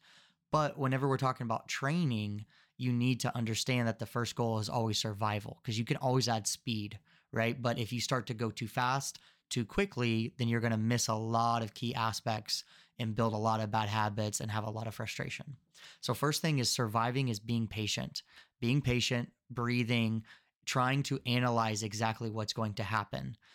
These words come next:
That is a big survival skill that I don't hear a lot of people talk about, is this idea about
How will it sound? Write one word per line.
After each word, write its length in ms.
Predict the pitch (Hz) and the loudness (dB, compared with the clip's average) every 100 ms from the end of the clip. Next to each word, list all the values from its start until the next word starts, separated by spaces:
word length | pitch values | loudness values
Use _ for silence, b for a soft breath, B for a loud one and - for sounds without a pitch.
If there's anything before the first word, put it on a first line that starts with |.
| b b 135 | b b 0
That 180 | 139 | 2
is 120 | 156 139 | 2 0
a 80 | |
big 240 | 120 127 117 | 2 0 2
survival 480 | 135 117 120 117 117 | 0 2 2 0 -2
skill 280 | - 123 | -2 0
that 100 | 113 | 2
I 80 | 107 | 2
don't 240 | 104 120 - | 2 0 0
hear 160 | 117 | -2
a 80 | 117 | 0
lot 220 | 110 117 | 2 0
of 40 | 107 | -2
people 200 | 120 - | -6 -8
talk 340 | - 117 - | -4 -4 -2
about, 380 | 127 139 151 - b b - | 0 0 0 -4 b b -4
is 140 | 117 | -2
this 140 | 117 | 0
idea 320 | 123 110 120 117 | 0 0 2 2
about 260 | 110 - | 0 -2